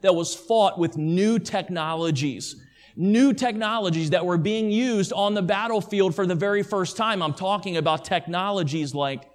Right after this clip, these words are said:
the machine gun, the airplane, and the tank.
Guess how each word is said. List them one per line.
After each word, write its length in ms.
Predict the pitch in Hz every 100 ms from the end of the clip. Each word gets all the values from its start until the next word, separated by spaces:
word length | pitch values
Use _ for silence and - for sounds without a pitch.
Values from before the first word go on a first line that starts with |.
| _
the 100 | 143
machine 680 | 143 135 - - 160 175 165
gun, 440 | 127 110 90 101 - _ _ _ _
the 180 | 131 131 143
airplane, 800 | 156 165 151 143 120 104 113 - _ _ -
and 280 | 127 123 113
the 60 |
tank. 720 | 117 - 165 165 135 - -